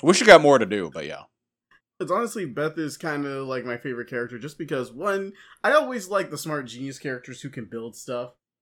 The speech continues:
Speaker 2: And it's like, she is like, not only i-, can she build stuff, it's like, she doesn't wanna fight back. She just wants to live. She wants to take the people she cares about and just find a way to live. That's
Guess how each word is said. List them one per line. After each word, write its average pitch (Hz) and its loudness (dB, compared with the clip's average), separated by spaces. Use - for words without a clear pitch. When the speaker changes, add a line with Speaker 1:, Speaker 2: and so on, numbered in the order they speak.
Speaker 2:
And 131 -4
it's 143 -6
like, 123 -4
she 175 -12
is 160 -4
like, 135 -6
not 160 -4
only 151 -6
i-, 127 -12
can 147 -6
she 156 -12
build 170 -8
stuff, 170 -4
it's - -14
like, 175 -6
she 262 -10
doesn't 269 -4
wanna 175 -4
fight 107 -6
back. - -14
She 180 -14
just 240 -10
wants 175 -2
to 151 -6
live. 110 -12
She - -10
wants 175 -6
to 143 -12
take 185 -4
the 135 -8
people 170 -8
she 170 -12
cares 139 -8
about 127 -4
and 117 -10
just 113 -10
find 180 -2
a 151 -2
way 131 -6
to 110 -8
live. 64 -16
That's 131 -6